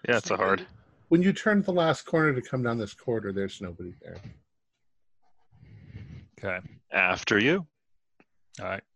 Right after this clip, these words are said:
Speaker 2: All right.
Speaker 3: Step, step in. Is the lights on?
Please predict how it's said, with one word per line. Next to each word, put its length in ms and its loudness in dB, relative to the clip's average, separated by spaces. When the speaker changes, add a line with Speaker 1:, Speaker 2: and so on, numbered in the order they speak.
Speaker 2:
All 100 -16
right. 140 -12
Speaker 3:
Step, 260 -8
step 260 -6
in. 220 -2
Is 180 -4
the 200 -4
lights 300 -2
on? 420 -4